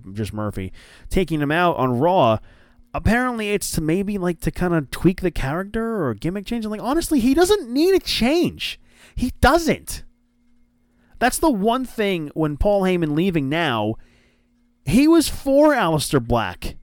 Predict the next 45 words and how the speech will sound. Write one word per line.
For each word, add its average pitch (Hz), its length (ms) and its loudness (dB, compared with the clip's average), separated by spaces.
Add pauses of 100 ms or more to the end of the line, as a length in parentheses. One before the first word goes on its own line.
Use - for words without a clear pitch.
(100)
and 131 120 -2
his 120 180 -2
push. - 580 -4 (520)
He 226 180 0
was 262 180 2
for 277 400 -2
Aleister 117 500 -6
Black. - 460 -16 (1700)
I 170 80 0
mean, 208 420 -2 (580)
I 254 160 -2
don't 156 200 2
know, 131 200 2
man. 117 220 0
Th-, 147 120 -2
they 262 200 4
haven't 226 460 0
really 156 320 4
done 135 420 0
anything 208 500 0
significant 139 600 -2
with 113 240 -6
Black 127 420 -2 (1200)
in 151 140 -6
the, 151 100 -2 (120)
and 143 180 -8
how 147 260 0
long 240 220 0
he, 254 160 0
has 214 220 0
he 262 60 0
been 247 120 0
on 262 80 0
the 254 60 0
main 262 180 0
roster? 262 400 0
For 147 220 0
over, 170 180 2
like, 156 120 -4
a 143 60 -4
year 147 240 0
and 196 100 0
a 160 40 -2
half 156 380 -4
now? 269 400 2